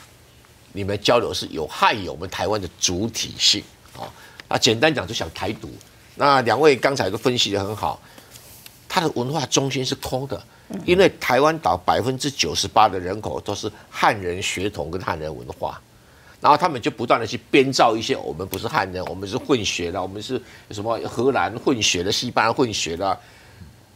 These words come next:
说那两个字鬼扯。<laughs> 那可是他，他必须要这样才生活，他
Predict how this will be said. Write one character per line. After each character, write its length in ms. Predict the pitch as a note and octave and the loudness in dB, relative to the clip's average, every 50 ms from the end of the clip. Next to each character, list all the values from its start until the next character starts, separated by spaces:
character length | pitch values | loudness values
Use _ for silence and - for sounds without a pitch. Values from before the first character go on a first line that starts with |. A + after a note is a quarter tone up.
| _ _ - | _ _ -12
说 240 | - - - A#2 B2 | -6 -4 -2 2 4
那 80 | B2+ | 4
两 120 | G#2 D#2+ C#2 | 4 2 0
个 80 | E2+ | -2
字 180 | F2 - F2 - - - - - | -4 -4 -4 -4 -8 -14 -12 -6
鬼 180 | E2+ E2+ F#2 | -4 -4 -2
扯。 220 | - - - - - - - - _ - - - - - | 0 -2 -2 -4 -6 -14 -18 -20 _ -20 -18 -16 -12 -10
<laughs> 1000 | D3+ - G3+ - B3+ D#4 D#4+ - - B3+ A3 A3+ D#3 G#3 G3+ G#3 - F#3+ - - | -6 -2 2 6 6 6 6 8 6 6 6 6 4 2 2 2 -2 -4 -4 0
那 220 | - F#3+ - - - - - - - | 2 2 2 0 -4 -16 -18 -12 -4
可 80 | - E3+ | 0 2
是 160 | - - A3+ | 4 4 4
他， 220 | A3 B3 G3+ G#3 G3+ | 4 4 4 4 2
他 180 | G#3 - G#3 | 2 0 0
必 100 | - G#3+ | 0 0
须 180 | F#3+ - G#3 G#3+ | 0 4 6 6
要 120 | G3 F3+ | 6 6
这 160 | E3+ - - | 6 4 2
样 100 | F#3+ F3 | 2 4
才 140 | E3+ C#3 C3+ | 4 0 0
生 260 | - - - F3 F3+ | 2 2 0 0 2
活， 120 | C#3+ A#2 A#2+ | 2 2 2
他 120 | - D3+ | 4 2